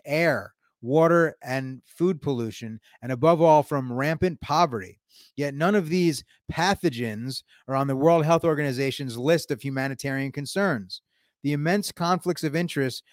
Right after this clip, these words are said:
between the predators of the pharmaceutical industry, national and supranational medical agencies, and the cynical political enforcers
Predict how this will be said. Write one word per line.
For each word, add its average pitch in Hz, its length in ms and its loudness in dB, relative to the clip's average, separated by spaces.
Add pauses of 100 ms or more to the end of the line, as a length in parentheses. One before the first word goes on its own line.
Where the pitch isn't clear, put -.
(120)
between 160 260 -2
the 143 80 0
predators 170 760 2 (320)
of 123 100 -10
the 139 80 0
pharmaceutical 160 680 0
industry, 139 640 -2 (280)
national 160 520 0
and 139 180 -4
supranational 151 760 -2
medical 143 360 0
agencies, 123 600 -4 (340)
and 135 140 -2
the 127 300 2 (180)
cynical 175 440 2
political 151 440 2
enforcers 131 720 0